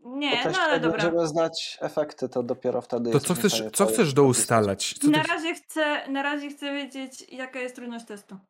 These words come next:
Speaker 3: Dobrze. Przede wszystkim, jeżeli próbujecie ugasić pożar, jest to pożar, którego cechą jest zabójczy. Cóż, gaszenie pożaru może być rzeczywiście zabójcze.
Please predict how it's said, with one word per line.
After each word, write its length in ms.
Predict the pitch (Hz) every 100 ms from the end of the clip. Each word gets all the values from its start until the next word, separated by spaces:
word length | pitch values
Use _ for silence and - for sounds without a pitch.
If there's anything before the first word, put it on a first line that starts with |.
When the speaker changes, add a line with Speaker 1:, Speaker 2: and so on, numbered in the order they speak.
| _ _ _
Speaker 3:
Dobrze. 260 | 120 101 101 -
Przede 240 | - 170 190
wszystkim, 500 | 185 - 185 214 226
jeżeli 280 | 143 147 147
próbujecie 500 | 156 143 151 143 143
ugasić 520 | 127 131 165 - -
pożar, 500 | - 143 110 98 98 - - - _ _
jest 360 | 131 156 - -
to 280 | 165 160 160 - _ _ _ _ _ _
pożar, 500 | 196 226 135 120 -
którego 560 | - 175 165 160 156
cechą 400 | 156 - 226 226
jest 420 | 180 151 156 - 127
zabójczy. 960 | 117 139 123 151 160 131 - 107 98 - _ _ _ _ _ _ _ - - - _ _ -
Cóż, 460 | - - - -
gaszenie 380 | - 107 127 131
pożaru 380 | 131 131 127 135
może 300 | 127 135 135
być 240 | 123 127
rzeczywiście 680 | - 117 113 143 120 - 120
zabójcze. 600 | 117 110 113 131 -